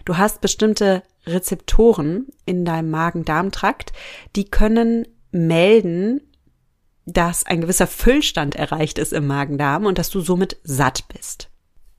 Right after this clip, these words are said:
Außerdem merkt dein Körper, dass du satt bist, über bestimmte biochemische Stoffe in deinem Blut. Dein Gehirn kann nämlich wunderschön auswerten, ob du auch wirklich alle wichtigen Nährstoffe bekommen hast.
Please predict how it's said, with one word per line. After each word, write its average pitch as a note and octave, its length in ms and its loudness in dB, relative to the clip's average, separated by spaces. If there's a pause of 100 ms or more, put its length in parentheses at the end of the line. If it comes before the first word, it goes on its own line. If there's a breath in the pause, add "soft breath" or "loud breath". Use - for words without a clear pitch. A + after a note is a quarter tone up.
(460)
Außerdem F#3+ 680 2 (220)
merkt E3+ 380 0
dein E3 160 0
Körper, E3+ 320 -2
dass E3 200 -2
du F3+ 120 -6
satt E3 360 -4
bist, - 420 -2 (420 loud breath)
über A3+ 220 4
bestimmte G#3+ 540 2
biochemische F#3+ 640 0
Stoffe - 440 0
in G3 220 -2
deinem D#3+ 280 -4
Blut. G3 400 -2
Dein F3+ 160 -2
Gehirn F#3+ 300 0
kann G3 160 -2
nämlich F#3 340 -2 (560 loud breath)
wunderschön G3+ 760 4
auswerten, F3 960 0
ob - 180 -2
du - 100 -2
auch - 160 -2
wirklich G#3 440 -2
alle G3+ 360 2
wichtigen F3+ 380 -2
Nährstoffe E3+ 540 -4
bekommen D#3+ 520 -4
hast. - 260 -14